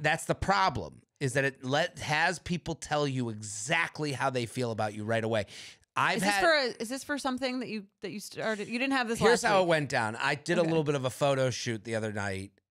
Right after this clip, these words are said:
Speaker 1: because I wanted to get new pictures to promote tour shows.
Speaker 2: Okay.
Speaker 1: You know, I got the New York show coming up, New York and Buffalo. Buffalo this weekend. Please, Buffalo people, I'm sorry.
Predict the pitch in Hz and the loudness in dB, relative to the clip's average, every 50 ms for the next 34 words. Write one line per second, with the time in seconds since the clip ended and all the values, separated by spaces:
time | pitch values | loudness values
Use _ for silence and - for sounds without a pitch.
0 | _ _ 117 - 131 120 - 135 117 123 120 120 123 127 131 131 123 - 131 127 | _ _ _ -6 -6 -4 -2 -2 0 0 0 2 2 2 2 0 0 -2 -4 -4
1 | 120 110 110 127 127 123 127 123 123 135 131 - - - 135 - - - 147 131 | -4 -4 -2 -2 -2 -2 -2 -2 -2 -2 -2 -2 -4 -4 -4 -4 -4 -4 -4 -4
2 | 117 - 110 - 117 117 123 120 120 117 - _ - - 131 131 131 127 120 - | -6 -8 -10 -10 -6 -2 -2 -2 -2 -2 -6 _ -6 -2 0 2 2 2 0 0
3 | - 131 127 123 123 123 120 202 - 180 131 117 107 - - - - - - - | -2 0 0 0 0 -2 -4 -6 -4 -4 -4 -4 -4 -8 -12 -20 -20 -20 -20 -20
4 | - _ - - 107 113 - 117 120 127 135 139 135 135 - - - 143 131 123 | -20 _ -6 -4 -2 -2 -2 -2 -2 0 2 2 2 2 0 0 0 0 0 0
5 | - 135 135 131 135 131 131 - 139 143 151 160 170 175 170 165 - 160 156 127 | 0 -2 -2 0 0 -2 -2 -2 0 2 4 6 6 6 6 4 2 0 0 2
6 | 175 170 165 - - 156 127 110 - 190 202 202 - 214 208 190 190 185 190 - | 2 2 2 4 4 2 2 4 4 2 2 4 4 4 4 6 6 4 2 2
7 | - 185 208 202 - 190 165 127 - - - - - - _ _ - - 226 262 | 2 2 0 2 2 0 0 0 -2 -6 -18 -20 -20 -20 _ _ 2 4 4 4
8 | 247 175 - - 262 269 - 285 277 262 185 240 240 233 208 208 226 - - 294 | 2 2 4 4 4 6 6 4 4 4 4 4 6 6 6 6 4 4 4 6
9 | 285 262 254 247 196 135 | 6 8 8 6 4 4